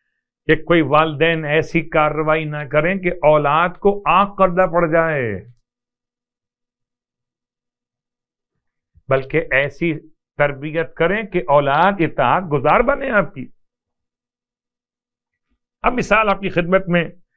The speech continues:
दुआ के एतबार से कि मूसा इब्न इमरान अलैहिस्सलातु वस्सलाम का वाक़या आपने हज़ार हा मरतबा सुना, तो इशारा कर रहा हूं। और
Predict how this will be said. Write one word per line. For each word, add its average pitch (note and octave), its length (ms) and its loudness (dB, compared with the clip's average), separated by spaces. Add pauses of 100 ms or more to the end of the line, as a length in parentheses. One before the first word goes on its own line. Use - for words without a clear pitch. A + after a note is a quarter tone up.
(380)
दुआ E3+ 260 4
के D#3+ 140 0
एतबार D3+ 400 0
से C3 180 -16 (1400)
कि G3+ 80 -10 (440)
मूसा G3+ 460 4
इब्न F3 200 2
इमरान E3+ 520 4
अलैहिस्सलातु D#3 760 4
वस्सलाम D3+ 460 0
का D3 140 4
वाक़या C#3+ 460 2
आपने C3+ 320 0
हज़ार C3+ 400 2
हा C#3 180 -2
मरतबा C#3 360 -2
सुना, B2 500 -12
तो E3+ 60 -2
इशारा D#3 340 0
कर C#3+ 180 0
रहा C3 260 0
हूं। B2 280 -6 (1600)
और A2 880 -4